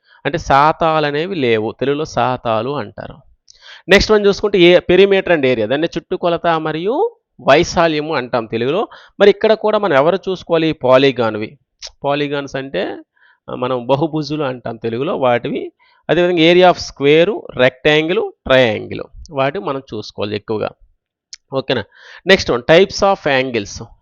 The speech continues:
యాంగిల్స్ అంటే మనకి కోణాలు అంటారు తెలుగులో. కోణాల్లో ఉన్నటువంటి రకాలు, ఆ కోణాలు ఏ విధంగా ఏర్పడతాయి,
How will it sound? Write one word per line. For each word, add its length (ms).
యాంగిల్స్ 460
అంటే 160
మనకి 360
కోణాలు 520
అంటారు 440
తెలుగులో. 320
కోణాల్లో 640
ఉన్నటువంటి 420
రకాలు, 420
ఆ 80
కోణాలు 340
ఏ 100
విధంగా 380
ఏర్పడతాయి, 560